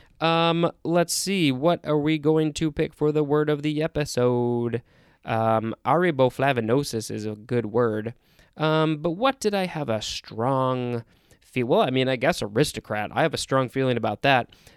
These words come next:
Um, you know, it's, uh, I don't even know what to say about this one. Um,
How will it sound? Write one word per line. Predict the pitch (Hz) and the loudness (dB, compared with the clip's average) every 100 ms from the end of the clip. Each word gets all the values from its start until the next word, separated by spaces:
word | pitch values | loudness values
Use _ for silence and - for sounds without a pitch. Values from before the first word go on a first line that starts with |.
| - | -6
Um, | 120 117 113 110 - | 0 2 2 -2 -6
you | - 135 | -4 0
know, | 110 113 _ _ _ _ _ _ | 0 -2 _ _ _ _ _ _
it's, | - - 62 151 - - - 143 | -18 -14 -8 -8 -6 -8 -8 -6
uh, | 143 123 - | -6 -6 -12
I | 165 | -4
don't | 147 110 | -2 -2
even | 107 104 | -2 -2
know | 104 | -4
what | 104 | -4
to | 107 | -8
say | 113 | -6
about | 110 107 - | -4 -6 -4
this | 110 - | -8 -4
one. | 110 107 _ - _ | -6 -6 _ -20 _
Um, | - 160 160 165 | -2 2 2 0